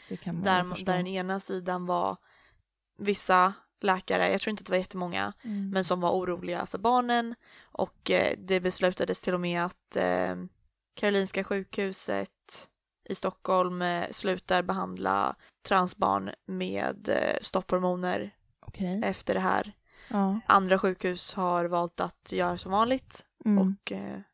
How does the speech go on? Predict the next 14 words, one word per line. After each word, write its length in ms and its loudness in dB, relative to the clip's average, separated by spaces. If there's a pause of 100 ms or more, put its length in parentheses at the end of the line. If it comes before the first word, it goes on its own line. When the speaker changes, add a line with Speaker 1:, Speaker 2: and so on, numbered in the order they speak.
(380)
Speaker 2:
ja, 260 4 (540)
Speaker 1:
Och 100 -2
det 100 0
Speaker 2:
det 100 4
Speaker 1:
här 60 10
Speaker 2:
blev 120 8
Speaker 1:
är 40 4
ju 20 6
Speaker 2:
konsekvenserna. 640 4
Speaker 1:
verkligen 760 6
en 140 6
etisk 760 2
fråga. 560 6 (140)
Speaker 2:
Verkligen. 1120 -2